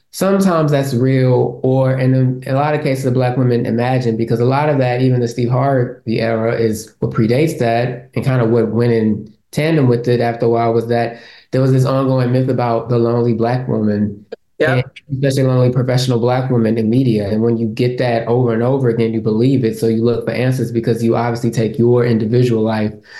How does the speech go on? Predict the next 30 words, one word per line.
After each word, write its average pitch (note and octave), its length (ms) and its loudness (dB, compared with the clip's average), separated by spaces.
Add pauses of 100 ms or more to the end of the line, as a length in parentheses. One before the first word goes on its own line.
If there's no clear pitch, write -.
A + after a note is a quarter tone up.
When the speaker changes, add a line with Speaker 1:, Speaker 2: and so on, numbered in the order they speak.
(240)
Speaker 1:
automatically C#3 500 2
assume B2+ 180 2
it's, B2 120 0
like, A#2+ 160 -2
a E3 60 0
mirror A#2+ 360 2
when A#2 160 2
that A#2 120 0
not, A2+ 300 -4
might A#2 160 2
not A2 160 0
be A2 80 2
the G#2 100 -2
case. A2+ 440 -2
That C3 260 -2
said, D#3+ 360 0
like, A#2+ 460 -2 (220)
there, C#3 220 2
like, B2+ 160 0
again, C#3 240 2
there's C3+ 200 2
a C3+ 80 2
legitimate C3 800 0
loneliness A#2 920 0
epidemic A2+ 720 0 (100)
in A2 120 0
America, G#2 480 0
and G#2+ 200 -4
people C3 180 2
Speaker 2:
Mm. D3+ 800 -2